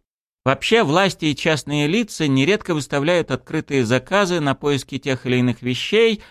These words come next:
артефактов и прочего хлама вольно-наемным искателям приключений. Даже критики этим балуются. Пусть народ ищет. Кто первый найдет, тот получит награду.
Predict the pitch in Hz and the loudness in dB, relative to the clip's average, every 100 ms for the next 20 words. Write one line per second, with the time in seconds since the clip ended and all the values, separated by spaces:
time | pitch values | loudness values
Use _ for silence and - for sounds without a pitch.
0 | _ 127 127 139 123 - 185 175 - 123 | _ -6 -4 -4 -4 -2 -2 -2 -6 -6
1 | 123 135 131 135 127 - 170 202 190 180 | -6 -4 -4 -2 -4 -2 0 2 2 0
2 | - _ 107 160 165 147 139 131 156 147 | -8 _ 2 2 4 2 2 2 2 2
3 | 135 127 - 127 123 117 113 120 117 117 | 0 0 -2 -4 -2 -2 -2 -6 -6 -4
4 | - 98 80 67 64 _ _ _ _ _ | -2 -2 -2 -4 -10 _ _ _ _ _
5 | _ _ - 139 156 - 120 117 - 107 | _ _ 0 0 0 -2 0 0 -2 -8
6 | - 95 - 90 90 95 92 85 78 - | -2 -2 0 -2 0 0 2 0 -4 -8
7 | - - _ _ - 214 - 131 107 92 | -14 -14 _ _ 0 0 2 2 2 0
8 | - 95 - - - _ _ - 123 131 | -2 -4 -4 -12 -18 _ _ -4 -2 2
9 | 107 104 123 147 226 - 175 - 117 185 | 4 4 4 4 2 2 -4 0 2 2
10 | - 113 110 95 95 90 87 80 | -2 -2 -2 2 0 2 0 -4